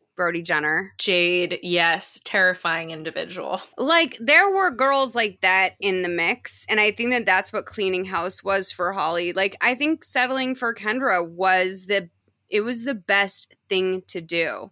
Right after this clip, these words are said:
Speaker 2: Yeah.
Speaker 1: We have, like, Holly, the vixen, like, slash wifey. We have, like, the, you know, homemaker, sweet Midwestern girl, Bridget. And then we have fucking Kendra,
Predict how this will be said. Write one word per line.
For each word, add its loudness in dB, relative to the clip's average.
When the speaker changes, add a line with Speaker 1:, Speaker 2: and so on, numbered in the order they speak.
Speaker 2:
Yeah. 0
Speaker 1:
We 0
have, 2
like, -2
Holly, 0
the -2
vixen, 0
like, -2
slash -4
wifey. -2
We 0
have, -2
like, -2
the, -6
you -4
know, -4
homemaker, 0
sweet -6
Midwestern -2
girl, -2
Bridget. -2
And -4
then -2
we -4
have -6
fucking -4
Kendra, -4